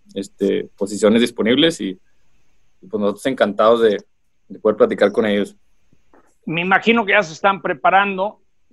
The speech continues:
Speaker 2: para Monday Night Football,
Speaker 1: <laughs>
Speaker 2: ¿no? Y para el comienzo, y sé que van a hacer promociones muy padres para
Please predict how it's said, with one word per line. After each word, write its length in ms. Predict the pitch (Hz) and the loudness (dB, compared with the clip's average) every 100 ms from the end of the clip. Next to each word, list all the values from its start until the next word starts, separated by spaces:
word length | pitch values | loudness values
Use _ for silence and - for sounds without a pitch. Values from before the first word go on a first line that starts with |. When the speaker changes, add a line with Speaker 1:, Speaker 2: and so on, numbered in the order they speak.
| - | -6
Speaker 2:
para 240 | 156 160 | -4 -4
Monday 840 | 202 311 370 370 359 359 339 330 | -4 -2 2 4 2 -2 -2 -4
Night 440 | 330 302 285 269 - | -4 -6 -6 -8 -10
Football, 720 | - 269 220 208 240 254 294 - - _ | -2 -2 -2 2 6 6 4 -8 -20 _
Speaker 1:
<laughs> 240 | - - | -20 -14
Speaker 2:
¿no? 320 | 185 202 254 226 | -6 -4 -4 -8
Y 120 | 196 | -12
para 460 | 175 196 180 180 175 | 0 4 6 6 4
el 140 | 165 | 0
comienzo, 600 | - 196 214 208 220 226 220 _ | -4 -4 -4 -2 2 2 0 _
y 120 | 185 | -12
sé 220 | 165 214 | -2 0
que 100 | 202 | 2
van 160 | 214 214 | 2 2
a 40 | |
hacer 260 | 208 208 202 | 0 -4 -4
promociones 520 | 190 185 - 202 185 | -4 -6 -8 -8 -8
muy 200 | 175 190 | -8 -4
padres 440 | - 185 190 180 180 | 2 4 4 0 -2
para 480 | - - - - | -2 -2 -4 -10